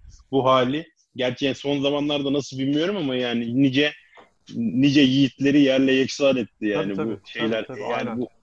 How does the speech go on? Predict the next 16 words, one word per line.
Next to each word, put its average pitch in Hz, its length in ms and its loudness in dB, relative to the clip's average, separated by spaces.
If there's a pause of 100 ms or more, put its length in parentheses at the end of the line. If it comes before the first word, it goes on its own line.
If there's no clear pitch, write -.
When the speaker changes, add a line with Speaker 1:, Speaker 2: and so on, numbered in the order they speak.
(200)
Speaker 1:
telif 127 320 -2
haklarını 123 420 -2
elinde 117 360 -4
bulunduran 113 540 -8
bazı 110 240 -4
prodüktörler. 110 760 -10 (280)
Speaker 2:
Ya - 280 -18
müzisyenlerin, 117 520 -6
Speaker 1:
Yani 127 260 -16 (280)
Speaker 2:
müzisyenlerin 117 800 -18
hikayeleri 113 380 -14
acıdır 104 380 -16
Türkiye'de. 87 420 -20
Hakikaten 101 480 -20
öyledir 90 320 -18
yani. - 220 -20